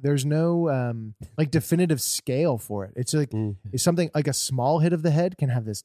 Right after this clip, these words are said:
Speaker 1: drastic impact. And then you could, I mean, fuck, dude, when I think about some of the times I got hit playing hockey or hit people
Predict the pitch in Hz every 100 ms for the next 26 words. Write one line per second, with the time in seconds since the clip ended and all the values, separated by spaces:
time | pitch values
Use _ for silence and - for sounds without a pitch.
0 | - 101 98 127 - 135 165 165 175 180
1 | - 123 123 127 - 107 - _ _ _
2 | _ 143 123 - 151 127 139 135 151 147
3 | 156 139 120 143 131 123 131 131 123 123
4 | 117 90 _ - 151 170 - - _ _
5 | _ _ _ _ _ - 135 113 98 135
6 | 156 202 202 - _ _ _ _ _ 139
7 | 131 - 165 - - 165 170 202 208